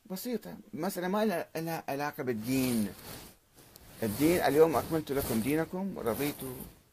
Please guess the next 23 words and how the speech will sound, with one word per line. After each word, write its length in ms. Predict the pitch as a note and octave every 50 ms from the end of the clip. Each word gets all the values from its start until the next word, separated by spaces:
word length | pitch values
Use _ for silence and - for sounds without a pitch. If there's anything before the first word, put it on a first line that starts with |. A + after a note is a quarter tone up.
| _
وأتممت 500 | - G#2+ A2+ C#3 - - D3 C#3 A#2+ -
عليكم 380 | B2 - B2+ C3+ C3 - A#2 A#2+
نعمتي 500 | B2 A2+ D#3 D#3+ D#3 - F3 F#3 F#3 G3 - - - - - - _
ورضيت 460 | - - C3 C#3 C#3 D#3+ F#3 F3 - D#3
لكم 320 | D3+ E3 F3+ - D3+ C#3+
الإسلام 440 | - G2+ G#2+ - D3 D#3+ E3+ D#3 C3+
دينا". 340 | A#2 A#2 B2+ A#2+ G#2+ G#2+ A2
خلص، 500 | - F3 G3+ F3 C3+ A#2+ - - - - -
دين 200 | - A#2 A#2 A2
محمد 440 | G#2+ F#2+ - G#2 G2 F#2 F#2 F#2+ F#2+ - - - - - - -
ما 240 | D3 D#3 F#3+ A3 A#3+
بي 540 | A#3 G3 A3+ A3 G#3+ A3 A#3 A3+ G#3+ - - _ _ _ -
نظام 320 | D3 D#3+ D#3 E3+ F3+ F3+ E3+
سياسي، 600 | - - D3 C#3 C3 B2 A2+ - - G#2+ F#2+ - - _ _ _ _ - - - _
ما 240 | - D3 F3+ G#3 A3+
بي 180 | G3 A3 A3 F#3+
دستور 540 | D3+ D#3+ - - - F#3+ F#3 F3 D#3+ C#3
حكم، 460 | B2+ - D#3+ - - D3+ A#2+ G2+ E2+ - - -
ما 180 | - E3 F#3+
بي 160 | F#3+ F#3 G3
طريقة 400 | F#3+ - E3 D#3+ F3 F3+ - E3+
انتخاب 480 | D3 B2+ C3+ B2+ C#3 C3 C3 C3 C3 A#2+
الحاكم 720 | A#2+ G#2+ - C#3+ D3+ D3+ C#3 - - C3+ C3+ C3+ C3+ C3